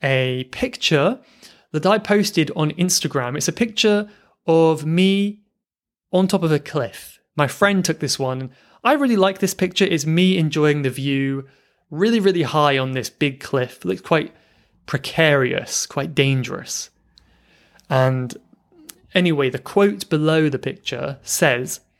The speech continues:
"Set your heights more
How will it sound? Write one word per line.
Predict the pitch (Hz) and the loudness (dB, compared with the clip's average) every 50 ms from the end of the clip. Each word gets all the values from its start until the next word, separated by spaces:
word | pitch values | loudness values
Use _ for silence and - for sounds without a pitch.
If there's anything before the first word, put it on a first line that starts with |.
| _ _ _ _ _ _ _ _ _ _ | _ _ _ _ _ _ _ _ _ _
"Set | - - - - - 185 196 226 - - - | -8 -4 -2 0 2 2 2 0 0 -4 -2
your | 175 170 170 170 170 | 0 2 2 2 2
heights | - - - 165 147 139 131 - - _ - - - - - - _ _ _ _ _ - | 0 0 0 2 2 2 2 -2 -8 _ -12 -10 -10 -10 -10 -12 _ _ _ _ _ -6
more | 139 139 143 156 170 185 196 214 226 226 - - | -2 0 2 4 4 4 2 2 0 -2 -4 -10